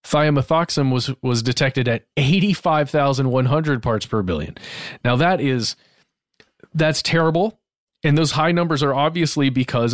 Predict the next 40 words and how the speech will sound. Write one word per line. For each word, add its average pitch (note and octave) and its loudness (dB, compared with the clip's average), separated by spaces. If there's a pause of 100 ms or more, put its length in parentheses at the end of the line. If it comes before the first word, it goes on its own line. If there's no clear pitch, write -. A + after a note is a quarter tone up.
they A#2+ 0
are C3+ 0
literally C3 -2 (200)
taking F3 2
that D#3 0
stuff B2+ -2 (140)
off E3+ 0
of E3+ -2
their D#3+ 0
product B2 -2
and G#2+ -4
placing A#2 0
it G#2 -4
there, G2 -6 (320)
right? B2+ 0 (640)
That's C3+ 0
why C#3 2
you've B2+ 0
got B2 0
these A2+ -4
majorly G#2+ -2
high G2+ -2
things. E3 0 (840)
It D3+ -2
becomes D#3+ 0
scary C3+ 0
when A#2+ -2
you A#2 -2
put C#3 -4
those C3 0
two B2+ 0
together G#2+ 0
and A#2+ -2
then A#2+ 0
you A#2 0
think C3 0
about A#2 0
the A2+ -2
surrounding A2 -2
area F2+ -4